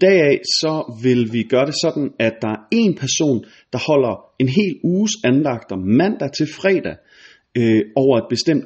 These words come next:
tema. Og det vil vi gøre på skift. Øh, det er både jeg selv, øh, Jane Baumgartner, vores assisterende præst, David Viftrup, vores daglige leder, og Peter Viftrup Højlund, vores, øh, præsteaspirant,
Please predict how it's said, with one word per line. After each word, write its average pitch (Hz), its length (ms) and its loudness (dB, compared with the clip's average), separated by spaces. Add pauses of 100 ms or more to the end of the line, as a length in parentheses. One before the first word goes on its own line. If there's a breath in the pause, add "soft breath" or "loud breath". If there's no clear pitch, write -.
tema. 143 260 4 (560 soft breath)
Og 135 200 2
det 220 100 0
vil 202 160 2
vi 139 60 -4
gøre 127 240 0
på 131 60 -8
skift. - 400 -6 (720)
Øh, 107 240 4
det 135 80 8
er 117 100 4
både 107 400 4 (100)
jeg 101 140 0 (120)
selv, 190 280 2 (280)
øh, 101 260 2 (340 loud breath)
Jane 113 260 4
Baumgartner, 123 540 0
vores 98 260 -4
assisterende 165 540 0
præst, - 360 -6 (300 soft breath)
David 104 260 2
Viftrup, 139 420 -2
vores 92 160 -2 (100)
daglige 151 320 2
leder, 135 400 2 (260 soft breath)
og - 200 -2
Peter 110 260 4
Viftrup 113 360 -2
Højlund, 131 440 0 (160)
vores, 95 220 0 (540 soft breath)
øh, 92 220 0 (100)
præsteaspirant, 113 880 -2